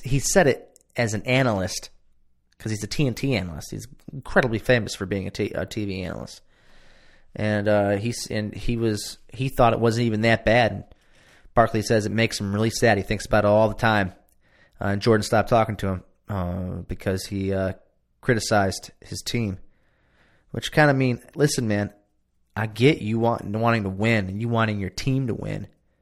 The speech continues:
Uh, but if you can't take the criticism from one of your best friends, uh, <sighs> at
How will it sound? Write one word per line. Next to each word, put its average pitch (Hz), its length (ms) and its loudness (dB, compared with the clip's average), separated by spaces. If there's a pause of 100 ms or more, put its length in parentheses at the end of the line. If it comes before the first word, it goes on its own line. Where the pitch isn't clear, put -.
(720)
Uh, 90 300 -2
but 104 140 -2
if 101 100 0
you 170 100 -2
can't 156 320 0
take 143 240 4
the 107 100 -6
criticism 110 600 0
from 104 160 -8
one 113 160 0
of 110 60 0
your 101 140 0
best 110 300 2
friends, 107 560 -2 (1400)
uh, 95 400 -2 (3000)
<sighs> - 20 -12
at - 120 2